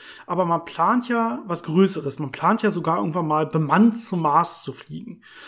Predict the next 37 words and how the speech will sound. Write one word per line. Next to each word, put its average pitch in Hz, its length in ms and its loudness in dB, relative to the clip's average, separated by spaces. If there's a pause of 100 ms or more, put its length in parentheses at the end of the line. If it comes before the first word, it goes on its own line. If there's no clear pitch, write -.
(120)
Das 156 160 -6
ist 220 120 0
ja 185 100 4
so 175 160 2
das, 160 240 -2
das - 200 -10
große 208 480 4
Ziel 226 280 2
in 170 120 -2
weiter 170 220 0
Ferne. 220 360 4
Da 156 100 2
gibt's 170 240 -4
auch 143 120 -10
jetzt 160 180 -4
noch 170 100 -2
kein 156 200 -6
Datum, 202 400 2
was 190 140 0
da 196 100 0
genannt 190 420 -4
wird. 202 220 -2 (320)
Die 165 60 -10
sind 196 200 2
da 185 60 0
ein 165 120 0
bisschen, 175 540 0
ähm, 151 280 -2
zurückhaltender 190 680 0
als 156 160 -4
Elon 156 200 -4
Musk, 214 400 -2
äh, 185 300 -4 (360)
bei 175 100 -2
der 180 100 2
nasa. 185 640 -2 (540)
Aber, 208 560 2